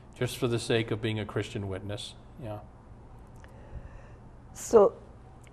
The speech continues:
Speaker 2: I guess my next question is, what would God have a divorced person do with his or her
Speaker 1: Mm-hmm.
Speaker 2: life?
Speaker 1: I think if you're divorced, you stay single. And I would encourage people to read First Corinthians seven,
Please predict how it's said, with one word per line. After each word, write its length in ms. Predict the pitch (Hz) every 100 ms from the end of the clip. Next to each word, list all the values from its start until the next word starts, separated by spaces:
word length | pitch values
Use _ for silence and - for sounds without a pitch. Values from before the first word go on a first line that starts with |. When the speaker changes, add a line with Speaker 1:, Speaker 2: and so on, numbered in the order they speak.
| -
Speaker 2:
I 100 | 175
guess 400 | 180 175 - - -
my 140 | 165 156
next 280 | 175 -
question 380 | - 170 160 160
is, 220 | 151 147
what 340 | 147 160 196 -
would 180 | 208 170
God 280 | 160 139
have 340 | 165 151 139 147
a 60 |
divorced 600 | 165 156 143 139 131 -
person 480 | - 143 139 - 151
do 160 | 147 226
with 260 | 196 131
his 220 | - 127 123
or 100 | 113
her 180 | 117 117
Speaker 1:
Mm-hmm. 100 | 101
Speaker 2:
life? 260 | 101 80 - - - - - - - - - - - -
Speaker 1:
I 40 | 101
think 260 | - 127
if 100 | 127
you're 120 | 117
divorced, 420 | 107 104 113 127 -
you 60 |
stay 240 | 101 - 98
single. 560 | - 127 156 247 - - - - - - - - -
And 300 | 117 117 123
I 140 | 127 120
would 160 | 113
encourage 520 | 110 104 135 131 139 -
people 280 | 151 135
to 100 | 113
read 320 | 110 110 127 135
First 300 | - 131 -
Corinthians 440 | 147 139 151 151
seven, 480 | - 117 110 107 107